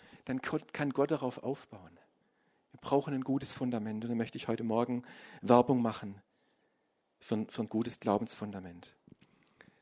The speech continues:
Und ein letzter Gedanke noch. Was glaubst du über die Welt um dich herum?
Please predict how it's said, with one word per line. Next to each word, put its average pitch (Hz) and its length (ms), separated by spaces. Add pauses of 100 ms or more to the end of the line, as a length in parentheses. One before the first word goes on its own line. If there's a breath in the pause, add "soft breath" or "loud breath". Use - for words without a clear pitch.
(160 soft breath)
Und 120 140
ein 123 80
letzter 151 320
Gedanke 139 420
noch. 101 380 (1300 soft breath)
Was 113 240
glaubst 110 340
du - 40
über 113 180
die 104 200
Welt 104 200
um 113 100
dich 110 200
herum? 95 380